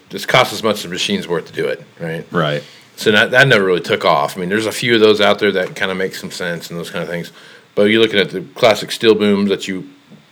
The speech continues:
Speaker 1: see from any
Speaker 2: Steel
Speaker 1: manufacturer.
Speaker 2: is still king. De-,
Speaker 1: Yeah.
Speaker 2: definitely.
Speaker 1: Do you,
Speaker 2: I,
Speaker 1: so
Speaker 2: I
Speaker 1: do you
Speaker 2: can
Speaker 1: see
Speaker 2: see
Speaker 1: carbon fiber? You have guys coming to you and saying, "Hey, like, you
Speaker 2: I
Speaker 1: know,"
Speaker 2: have,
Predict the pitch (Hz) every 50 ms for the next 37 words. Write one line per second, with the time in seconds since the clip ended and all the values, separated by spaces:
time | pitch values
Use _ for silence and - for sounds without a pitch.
0 | _ - - - 98 98 98 - 107 90 90 - - - 104 98 98 98 101 156
1 | 156 151 143 123 110 101 98 92 - - - 107 101 90 82 82 - - 104 85
2 | 78 73 67 67 67 - - _ _ _ _ - _ - - - - 107 101 113
3 | 107 - - 95 101 104 95 87 - - 85 78 67 69 76 73 - - 101 107
4 | 131 135 - 170 156 165 160 156 143 135 - 131 139 139 139 147 - - 160 156
5 | - - 147 151 147 151 131 127 139 135 - 139 131 131 131 - - 135 131 123
6 | 127 131 127 123 120 - 127 117 113 113 110 104 98 95 120 139 160 165 160 160
7 | 156 151 151 151 135 117 -